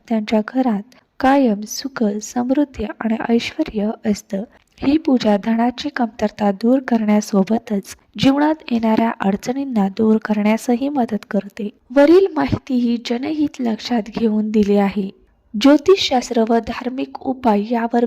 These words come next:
विश्वास ठेवणं ही व्यक्तिगत श्रद्धेची बाब आहे. यामध्ये कोणताही दावा करण्यात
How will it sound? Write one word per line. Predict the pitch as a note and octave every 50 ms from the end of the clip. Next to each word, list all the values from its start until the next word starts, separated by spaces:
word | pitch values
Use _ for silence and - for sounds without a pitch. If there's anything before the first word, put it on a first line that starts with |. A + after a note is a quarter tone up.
| A#3+ -
विश्वास | G#3+ G3+ - - A#3+ A#3+ B3 - -
ठेवणं | - D4+ D4+ C#4 A#3+ G#3+ G#3 -
ही | - A3+ A3+
व्यक्तिगत | A3 A#3 A#3 A#3 A#3 - - D#4 D#4 - A#3+ G#3 G#3+ G#3 -
श्रद्धेची | - - - - A#3 A3 A3+ - - C#4 C#4+ C#4 - - G#3 G#3
बाब | G#3+ - G#3+ G3+ G3 - -
आहे. | G#3 G3 - G3+ G3 - - _ - - - _ _ -
यामध्ये | A3+ A3 A3 A3 A3 A3 G#3 A3 A3
कोणताही | G#3+ - A3 A3 A3 A3 - A#3+ A#3 B3+ C#4+
दावा | C#4 - A3+ G#3 G3+ G#3 G3+ G#3+
करण्यात | A3 - - A3 G#3+ G3+ G3+ G3+ G3+ G#3 -